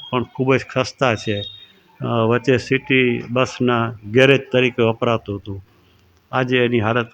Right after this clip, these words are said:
કમનસીબ છે. એટલે ભુજનો જે વિકાસ થયો, બે હજાર એકમાં, અ, ધરતીકંપ, અ, થયો, અને ત્યાર પછી પ્રજાવત્સલ પ્રધાનમંત્રી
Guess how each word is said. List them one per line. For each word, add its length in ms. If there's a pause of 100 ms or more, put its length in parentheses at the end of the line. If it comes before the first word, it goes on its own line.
કમનસીબ 540
છે. 240 (960)
એટલે 420 (320)
ભુજનો 680 (200)
જે 140
વિકાસ 480
થયો, 360 (840)
બે 240
હજાર 340
એકમાં, 720
અ, 480
ધરતીકંપ, 1040
અ, 300 (680)
થયો, 280 (680)
અને 560
ત્યાર 360
પછી 580
પ્રજાવત્સલ 1080
પ્રધાનમંત્રી 1080